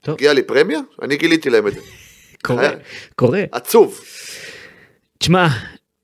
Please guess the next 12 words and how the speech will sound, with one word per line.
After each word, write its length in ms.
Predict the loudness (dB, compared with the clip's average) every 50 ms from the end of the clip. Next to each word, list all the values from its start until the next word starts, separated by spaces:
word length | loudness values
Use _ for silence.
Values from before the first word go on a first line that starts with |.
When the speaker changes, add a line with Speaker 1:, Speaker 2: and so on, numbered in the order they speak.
| _ _ _ 2
Speaker 2:
לא? 220 | 4 4 4 4
Speaker 1:
אה, 400 | 6 6 8 8 8 8 8 8
Speaker 2:
עצוב. 380 | 8 8 6 4 0 -4 -8 -12 -14 -14 -4 0
Speaker 1:
כמה 220 | 0 2 2 0 0
זרים 340 | 2 4 4 4 4 4
בסוף 320 | 2 2 4 2 2 2 0
באו 180 | 0 0 2 2
לפה? 220 | 0 -2 -6 -12 -18 _ _ _ _ _ _ _ _ _ -20 -12 -10
Speaker 2:
בסוף, 640 | -8 -6 -2 2 2 2 2 2 -2 -8 -16 -18 _ _ _ -20 -20 -20 -20 -20 _ _ 2 6
אה, 260 | 6 8 8 8 8 6 4
הגיעו 260 | 4 4 6 6 6
לפה, 600 | 6 4 4 6 6 8 8 8 6 4 -2